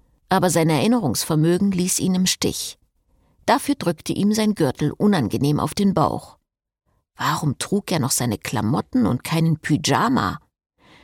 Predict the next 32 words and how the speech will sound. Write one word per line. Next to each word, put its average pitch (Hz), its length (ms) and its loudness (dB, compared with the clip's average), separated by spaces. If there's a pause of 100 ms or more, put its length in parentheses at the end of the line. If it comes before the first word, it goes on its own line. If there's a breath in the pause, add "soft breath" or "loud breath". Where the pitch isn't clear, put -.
(220 soft breath)
Er - 100 -2
tastete 233 540 0
nach 165 140 0
seinem 180 260 2
Reißverschluss, 160 760 0 (440 soft breath)
aber 202 200 2
das 170 180 0
verflixte - 580 -4
Ding 190 300 0
versteckte - 680 -4
sich - 220 -2
vor 147 200 0
ihm. 98 300 -2 (540)
Schön, 160 680 2 (440 soft breath)
zog - 260 0
er 208 140 2
eben 175 240 2
mit 160 160 0
einem 165 280 2
Ruck - 300 -2
alles 185 400 2
runter. 165 420 -2 (760)
Allerdings 208 580 0
war 110 140 0
das - 320 -2
bei 107 180 -4
der 143 200 0
sich - 200 -6
drehenden 185 480 2
Umgebung 180 540 0
ziemlich 208 440 0
schwierig. - 640 -4